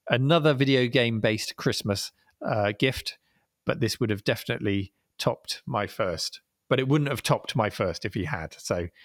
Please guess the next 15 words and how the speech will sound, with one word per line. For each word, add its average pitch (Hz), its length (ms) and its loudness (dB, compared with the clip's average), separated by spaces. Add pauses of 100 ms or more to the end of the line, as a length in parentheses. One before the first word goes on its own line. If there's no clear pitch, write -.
(320)
uh, 113 420 -2
a, 123 60 0
a 104 40 -2
Telegames, 131 920 0
a - 80 -2
Sears 175 380 0
Telegames, 92 800 -2 (340)
uh, 98 160 -4
with 87 400 -4
Donkey 113 300 -4
Kong 113 240 -4
and 101 100 -4
Pac-Man 85 580 -6
there, 82 140 -4
Chris. - 360 -6